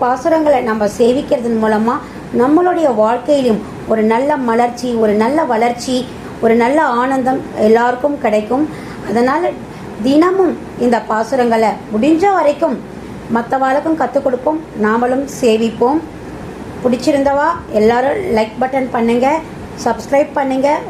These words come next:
உங்களுடைய கமெண்ட்டுகளை இன்பாக்ஸ்ல போடுங்க.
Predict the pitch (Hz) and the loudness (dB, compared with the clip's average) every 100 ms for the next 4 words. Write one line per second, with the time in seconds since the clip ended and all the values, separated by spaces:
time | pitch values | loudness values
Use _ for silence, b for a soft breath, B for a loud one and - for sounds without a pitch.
0 | - 233 226 214 208 208 247 311 330 320 | -2 2 4 4 2 0 -2 0 -2 0
1 | 277 220 - B B - 226 254 269 - | 2 2 -2 B B -2 0 2 2 -2
2 | - 240 214 226 233 240 269 | 0 0 2 2 4 2 2